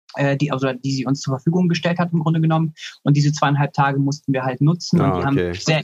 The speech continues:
Speaker 1: sehr effektiv quasi genutzt und in, in dieser Zeit eben dann auch den Film gedreht. Und das war Ende Mai.
Speaker 2: Mhm.
Speaker 1: Und dann quasi nur noch Postproduktion, Postproduktion, Postproduktion,
Speaker 2: Ja.
Speaker 1: D C stellen und so weiter.
Speaker 2: Aber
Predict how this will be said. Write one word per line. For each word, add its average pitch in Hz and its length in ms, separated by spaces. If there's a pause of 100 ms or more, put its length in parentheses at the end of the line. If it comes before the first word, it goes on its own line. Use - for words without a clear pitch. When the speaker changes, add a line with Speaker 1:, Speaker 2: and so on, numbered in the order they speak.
(120)
Speaker 1:
sehr 147 240
effektiv 175 500
quasi 156 380
genutzt 147 460
und 135 200
in, 139 300
in 143 160
dieser 135 280
Zeit 135 340
eben 131 200
dann 113 140
auch 127 240
den 120 160
Film 131 220
gedreht. 147 420
Und 139 160
das - 200
war 143 380 (420)
Ende 147 360
Mai. 117 400 (280)
Speaker 2:
Mhm. 101 420 (440)
Speaker 1:
Und 131 160
dann 135 300
quasi 135 320
nur 135 100
noch 135 220
Postproduktion, 123 640
Postproduktion, 110 560
Postproduktion, - 640
Speaker 2:
Ja. 107 60
Speaker 1:
D 101 120
C 95 240 (280)
stellen 120 400
und 113 140
so 110 140
weiter. 107 360 (380)
Speaker 2:
Aber 104 280